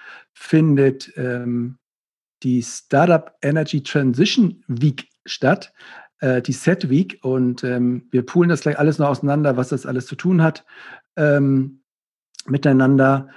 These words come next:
Wir wollen drüber sprechen, über dieses Event und, ähm, ja, es, im Kern geht's dabei bei diesem Event auch darum, dass man guckt, was ist eigentlich draußen in der Welt so los, wenn es um das Thema Energiewende geht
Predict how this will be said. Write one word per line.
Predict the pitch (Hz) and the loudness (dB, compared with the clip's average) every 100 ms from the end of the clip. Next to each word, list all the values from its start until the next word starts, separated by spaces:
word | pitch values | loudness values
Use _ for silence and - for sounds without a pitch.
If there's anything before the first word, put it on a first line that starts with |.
| - | -4
Wir | 156 | 2
wollen | 175 | 4
drüber | 180 170 | 4 2
sprechen, | - 202 208 | 4 2 2
über | 180 | 0
dieses | 165 156 - | 0 -4 -4
Event | 143 143 175 226 214 | -2 2 4 2 0
und, | 156 151 - | -6 -6 -8
ähm, | 143 143 143 143 143 _ _ _ _ _ | -8 -4 -4 -6 -10 _ _ _ _ _
ja, | 139 143 123 117 _ _ _ | 2 2 2 -4 _ _ _
es, | 135 - - - | -14 -14 -20 -8
im | 135 | -2
Kern | 165 202 | 2 2
geht's | 185 - | 2 0
dabei | 165 170 170 | -2 0 -2
bei | 160 | -4
diesem | 156 147 151 | -6 -6 -4
Event | 156 151 | -6 0
auch | 156 175 | 0 2
darum, | 170 156 156 | 2 2 0
dass | 143 | -2
man | - 123 | -2 -2
guckt, | 170 165 - - - | -4 -6 -20 -20 -2
was | 165 165 | 0 0
ist | 170 | -2
eigentlich | 151 151 | -2 -2
draußen | 139 135 156 156 | 0 0 0 -2
in | |
der | 131 127 | -4 -2
Welt | 131 147 | -2 0
so | 139 | 0
los, | 127 135 147 131 | 2 2 0 -2
wenn | 127 | -4
es | 123 | -4
um | 139 | -6
das | 123 120 | -6 -4
Thema | - 120 117 113 | -2 0 2 0
Energiewende | 135 117 117 139 120 107 | 0 0 0 -2 -2 -6
geht | 107 120 135 | -2 -2 -2